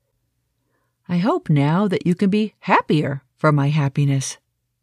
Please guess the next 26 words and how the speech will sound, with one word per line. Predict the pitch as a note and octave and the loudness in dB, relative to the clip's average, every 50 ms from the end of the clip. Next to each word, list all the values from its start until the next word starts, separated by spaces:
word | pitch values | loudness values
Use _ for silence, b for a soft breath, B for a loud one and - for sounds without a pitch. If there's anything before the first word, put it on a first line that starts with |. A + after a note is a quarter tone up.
| _ _ _ - | _ _ _ 0
And | F3 F3 E3+ | 2 4 4
I | E3+ | 4
still | E3 - - A3+ A3+ | 2 2 2 2 2
can't | A3 - - A3 G#3 - - | 2 2 0 0 0 0 0
wait | F3+ F#3 F3 - | 0 -2 0 -2
to | - F#3+ | -2 -2
be | F3 F3+ F3+ | -2 0 0
with | E3 E3+ D#3+ - | 0 -2 -2 -2
you | F3+ E3 - | -4 -4 -2
in | - E3+ E3 D#3 | 0 0 0 0
person. | - - - E3 D3 - A#2+ A2+ B2+ b b b b | -2 0 0 0 0 0 -4 -8 -10 b b b b
There's | - C#3 - | -4 -4 -4
so | - - F3+ E3+ F3 G3 | -2 0 0 2 2 2
much | G#3 G#3+ - - | 0 -2 -2 -4
to | - A3 | -4 -4
talk | - - D3+ C#3 C3+ - | 0 0 0 0 0 -2
about. | B2 B2+ A#2+ - B B B B B B | -6 -6 -6 -8 B B B B B B
Only | G#3 G3+ G3 G3 G#3 G3+ | 0 2 4 4 4 4
ninety-seven | F#3+ F#3 G3 G#3 B3 C#4 C#4+ D4 C#4+ - - - G#3 A#3 C4 C#4+ C4 G3+ | 4 4 4 2 2 2 2 2 0 0 2 0 0 2 2 2 0 0
days | - D#3+ E3+ G#3+ B3 F#3 - - | 2 2 2 2 2 0 0 0
till | - D3 | -2 -2
graduation. | C3+ - E3 F3+ A3+ G#3 F3+ D#3 D#3 F3+ G#3+ B3 - - C#3 B2 A#2+ - b b b b b b b b | 0 2 2 2 2 2 2 0 2 2 2 2 0 0 -2 -4 -4 -6 b b b b b b b b
Three | - C#3+ C#3 A2+ | -8 -8 -6 -6
exclamation | A2 A2+ - - - B2 A#2+ A2+ A2+ B2 - - | -6 -8 -10 -10 -8 -6 -6 -4 -6 -6 -6 -8
marks. | A#2 A2 A#2 - - - b b b b b | -8 -8 -6 -8 -10 -10 b b b b b
Yikes! | E3+ F3 F#3+ G#3 B3 D4+ F4 F4 D4+ E3 - - - - - | -4 -2 0 2 2 4 4 4 4 2 0 -4 -8 -10 -12